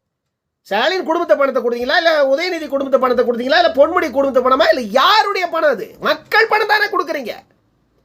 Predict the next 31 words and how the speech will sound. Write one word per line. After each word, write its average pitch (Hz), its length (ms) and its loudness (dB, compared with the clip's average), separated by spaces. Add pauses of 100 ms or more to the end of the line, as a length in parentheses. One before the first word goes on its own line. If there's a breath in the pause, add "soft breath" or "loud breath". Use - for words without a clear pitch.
(720)
அது 269 280 -2
கூட 381 220 0
மக்கள் 370 420 0
பணத்தை 330 380 -2
எங்களுக்கு 311 360 -2
கொடுங்கன்னு 370 460 0
சொல்லி 320 200 0
அந்த 320 240 -2
மக்கள் 370 340 -2
கேட்கல. 254 360 0 (140)
நீங்க 285 360 -2
தேர்தலின் 320 600 2
போது 226 420 2 (440 soft breath)
ஓட்டு 330 600 0
பிச்சை 330 400 -8
எடுத்தீங்களே, 285 400 -2
ஓட்டு 320 480 2
பிச்சை 339 380 -4
போய் 294 180 4
எடுத்தீங்களே 302 320 -2
அந்த 320 160 -2
மக்கள் 320 300 -2
கிட்ட, 214 380 -6 (180 loud breath)
அந்த 185 220 2
ஓட்டு 311 440 2
பிச்சை 311 400 0
எடுக்கிறதுக்கு 320 520 0
முன்னாடி 311 420 2
நீங்க 302 200 -2
வாக்குறுதியா 381 800 -2
கொடுத்தீங்க, 381 480 -2